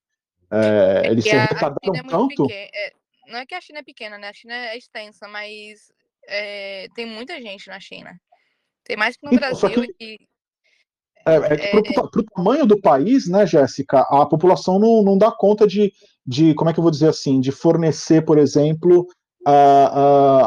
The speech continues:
Speaker 1: a, a mão de obra suficiente pra custear o país, vamos dizer dessa forma, né?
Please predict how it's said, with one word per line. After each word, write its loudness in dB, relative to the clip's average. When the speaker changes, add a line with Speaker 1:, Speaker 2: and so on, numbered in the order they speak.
Speaker 1:
a, 0
a 0
mão 2
de 2
obra 4
suficiente -4
pra 0
custear 0
o 0
país, 2
vamos -6
dizer -4
dessa -6
forma, -2
né? 0